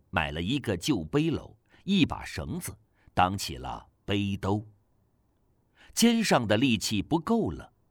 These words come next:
手指也不灵了，现在要靠脊梁。背篓每天像一座山压在他的脊梁上，这是一种很累的苦力。每个月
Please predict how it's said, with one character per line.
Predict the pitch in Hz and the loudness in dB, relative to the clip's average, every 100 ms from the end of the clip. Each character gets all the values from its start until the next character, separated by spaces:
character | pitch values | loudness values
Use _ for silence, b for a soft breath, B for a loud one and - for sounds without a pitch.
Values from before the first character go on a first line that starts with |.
| b b | b b
手 | - 156 247 | 4 6 6
指 | - 107 120 - | 2 0 -2 0
也 | 98 78 | -2 0
不 | 160 | 0
灵 | 107 85 73 | 0 -2 -4
了， | 143 151 - _ _ _ _ | -6 -8 -12 _ _ _ _
现 | - 95 78 | -6 -4 -2
在 | 87 73 62 - _ _ _ - | -2 -4 -6 -16 _ _ _ -2
要 | 113 95 76 | 2 2 0
靠 | - 120 78 | 2 4 4
脊 | 78 - 71 57 | 0 -6 -8 -12
梁。 | 64 58 55 110 - _ _ _ _ _ _ _ B B B | -14 -14 -12 -14 -16 _ _ _ _ _ _ _ B B B
背 | 135 135 131 | 8 8 10
篓 | 98 92 - - | 8 6 2 2
每 | 104 104 | 4 4
天 | 113 143 | 4 2
像 | 139 131 | 4 2
一 | 110 160 | 4 2
座 | - 107 | 2 0
山 | 101 151 151 B B | 4 4 4 B B
压 | 117 165 175 | 4 6 6
在 | 151 | 2
他 | 110 151 | 4 4
的 | 147 | 2
脊 | 147 156 135 | 0 -6 -8
梁 | 139 117 | -6 -6
上， | 170 110 - _ _ b b b | -6 -8 -10 _ _ b b b
这 | 214 | 2
是 | - | 2
一 | 208 185 | 2 2
种 | 113 110 127 | 4 4 2
很 | - 147 123 101 117 | -2 -4 4 4 4
累 | 208 240 127 | 4 6 4
的 | - 101 | 4 -2
苦 | - - - 60 82 | -4 -12 -12 -8 -4
力。 | 190 - _ _ _ _ _ _ _ _ | -4 -6 _ _ _ _ _ _ _ _
每 | 80 | -6
个 | 82 107 | 0 2
月 | 113 95 | 6 4